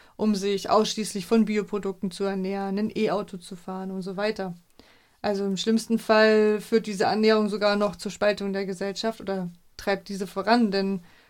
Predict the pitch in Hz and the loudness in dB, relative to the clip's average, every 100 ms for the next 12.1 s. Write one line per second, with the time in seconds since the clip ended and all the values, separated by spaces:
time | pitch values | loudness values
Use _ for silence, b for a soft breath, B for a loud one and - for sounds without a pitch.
0 | - 214 214 214 208 220 233 220 220 220 | -2 2 2 4 4 4 4 2 2 -2
1 | 208 202 208 233 226 214 214 214 - - | -2 -2 0 2 4 2 0 -2 -6 -4
2 | 214 208 214 208 208 202 b b b b | -4 -4 -6 -4 -6 -10 b b b b
3 | 214 208 202 202 202 202 185 208 202 190 | 2 2 2 0 0 -2 0 0 0 0
4 | 226 214 208 208 202 196 - 196 196 190 | 2 2 0 -2 -2 -4 -6 -6 -4 2
5 | 202 233 254 254 - 208 202 208 214 220 | 6 6 4 0 0 2 4 2 -2 2
6 | 254 190 185 185 - 185 185 185 180 175 | 2 2 0 -6 -8 -8 -8 -10 -10 -10
7 | 185 180 b b b b b - 208 208 | -12 -12 b b b b b -2 0 0
8 | 202 196 196 202 - 220 214 208 185 - | 0 0 0 -2 -4 0 0 0 -4 -8
9 | - _ _ - 220 226 220 226 214 220 | -10 _ _ 0 4 6 4 2 4 4
10 | 233 220 208 - 233 233 220 214 208 202 | 4 2 0 -2 4 6 6 2 -2 0
11 | 196 190 208 202 208 202 202 196 196 196 | 0 0 0 0 -2 -4 -4 -2 -2 -4